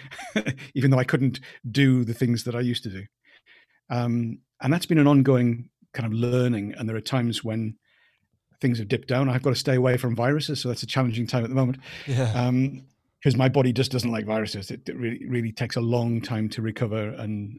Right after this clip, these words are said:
Speaker 1: and, uh, I spiral down and sometimes I don't know how far this, you know, the spiral is gonna go down.
Speaker 2: Sure.
Speaker 1: Uh, and then you've gotta, gotta work your way back again. So it's a question of, of being discrete, um, part, parts of y-, your life. This,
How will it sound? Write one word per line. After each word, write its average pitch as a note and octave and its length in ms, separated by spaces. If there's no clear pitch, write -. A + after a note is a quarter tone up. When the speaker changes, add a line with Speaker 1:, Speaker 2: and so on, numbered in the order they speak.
Speaker 1:
and, A2 300
uh, G#2+ 120
I A2+ 80
spiral A#2+ 400
down G#2+ 260
and G#2+ 100
sometimes A2 300
I G#2 60
don't G#2 120
know G2+ 60
how G2+ 120
far G#2 200
this, G2+ 160
you B2+ 100
know, G2 80
the F#2 60
spiral G2 260
is G2 80
gonna G2+ 160
go F#2+ 140
down. G2 200
Speaker 2:
Sure. B2+ 300
Speaker 1:
Uh, A#2 240
and C3 100
then A#2+ 60
you've B2 120
gotta, A#2 160
gotta A#2+ 140
work A#2+ 280
your A2+ 80
way A2 100
back A#2+ 240
again. G#2 240
So G#2 140
it's - 100
a - 60
question D3 280
of, A#2 240
of G#2+ 200
being A2+ 360
discrete, - 640
um, A2 480
part, A#2+ 300
parts A#2 240
of G#2+ 120
y-, A#2 180
your A2 160
life. A2 240
This, C#3 140